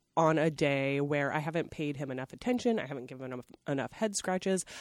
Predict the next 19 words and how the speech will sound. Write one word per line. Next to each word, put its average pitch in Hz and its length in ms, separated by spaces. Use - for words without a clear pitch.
I 160 60
haven't 147 220
been 131 120
around 202 380
all 190 140
day 190 180
because 165 280
I've 120 100
been 127 160
working 185 340
all 170 180
day, 160 380
usually 214 680
for 175 180
one 147 200
of 139 100
those 127 320
reasons. 120 640
So 175 800